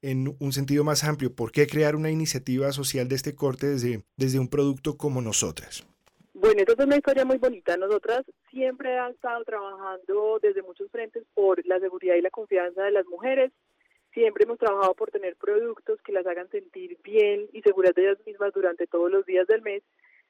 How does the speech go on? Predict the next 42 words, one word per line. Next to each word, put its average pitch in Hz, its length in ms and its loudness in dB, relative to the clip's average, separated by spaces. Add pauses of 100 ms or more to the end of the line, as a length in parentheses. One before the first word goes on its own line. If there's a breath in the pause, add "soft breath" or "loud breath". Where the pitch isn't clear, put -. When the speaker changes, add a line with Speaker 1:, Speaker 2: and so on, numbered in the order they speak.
(400)
Speaker 2:
Pero 233 540 -2 (140)
pasó 226 280 -8
una 226 180 -10
casualidad 220 520 -8
muy 220 220 -14
bonita 247 380 -6
y 226 60 -2
fue 208 160 -4
en 196 60 -6
una 214 280 -2
de 214 80 0
las 196 120 0
visitas 190 380 -4
que 226 100 -2
hacemos 196 300 -4
en 214 80 0
nuestra 196 200 -6
campaña 185 440 0
educativa 196 500 6
en 190 80 2
colegios. 196 480 4
Nosotros 180 300 -8
hace 196 180 0
más 196 240 -2
de 196 240 4
treinta 202 400 -2
años 196 220 -4
estamos 175 320 -6
yendo 190 340 -2 (400 soft breath)
continuamente 220 640 0
a - 20 -2
los 220 100 -8
colegios 185 400 0
de - 80 -10
Colombia, 185 720 0
eh, 175 340 -6
llegando 180 320 -2
a 190 60 0
las 208 160 0
adolescentes 185 720 -6
y 208 60 -16
contándoles 185 640 -2